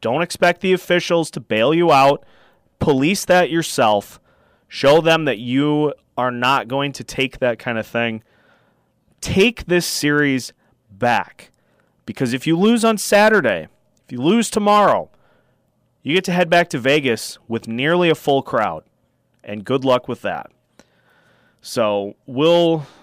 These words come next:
have, uh, I think, a bigger preview of, uh, tomorrow night's game tomorrow.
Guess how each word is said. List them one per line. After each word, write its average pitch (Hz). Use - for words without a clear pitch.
have, 143
uh, 117
I 120
think, 139
a 127
bigger 139
preview 147
of, 120
uh, 117
tomorrow 120
night's 113
game 113
tomorrow. 131